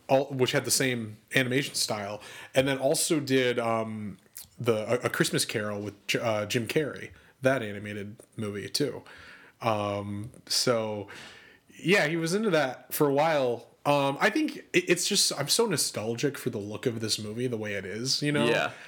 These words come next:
Speaker 1: I just remember the Tom Hanks, uh, um, c-, uh, uh, engineer with the, the mustache and, like,
Speaker 2: Yeah.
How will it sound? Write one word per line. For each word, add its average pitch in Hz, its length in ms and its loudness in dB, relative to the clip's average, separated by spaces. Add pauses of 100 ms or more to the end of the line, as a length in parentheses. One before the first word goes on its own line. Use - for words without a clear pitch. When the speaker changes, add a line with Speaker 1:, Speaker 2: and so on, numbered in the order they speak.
(140)
Speaker 1:
I 117 100 0
just 117 160 0
remember 127 320 2
the 107 120 -8
Tom 123 280 0
Hanks, 117 500 0
uh, 110 500 0 (880)
um, 104 600 0 (920)
c-, - 120 4 (180)
uh, - 40 -8
uh, 104 920 0
engineer 117 680 0
with 117 240 -4
the, 110 200 -2
the 113 120 -2
mustache 120 880 -2
and, 107 260 -6
like, 104 260 -4
Speaker 2:
Yeah. - 140 -2